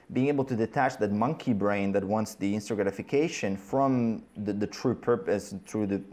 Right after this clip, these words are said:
prefrontal cortex that is actually having that control. So understanding that there's a, there's a brain there that is sending you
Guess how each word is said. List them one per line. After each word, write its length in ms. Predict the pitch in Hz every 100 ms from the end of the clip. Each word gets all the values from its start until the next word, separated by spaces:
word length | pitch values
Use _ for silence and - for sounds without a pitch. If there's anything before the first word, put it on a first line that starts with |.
| - _ _ -
prefrontal 440 | 131 110 120 101
cortex 360 | 98 127 117 101
that 100 | 101
is 100 | 95
actually 300 | 107 107 98
having 240 | 107 104
that 220 | 101 90 -
control. 560 | 92 - 117 85 90 - -
So 100 | 110
understanding 400 | 110 - 165 156
that 140 | 131
there's 320 | 127 143 117
a, 240 | 113 95 - - -
there's 200 | 113 147
a 60 | 139
brain 380 | 113 147 170 139
there 240 | 117 113
that 160 | 107 107
is 240 | 104 - -
sending 400 | - 139 147
you 100 | 123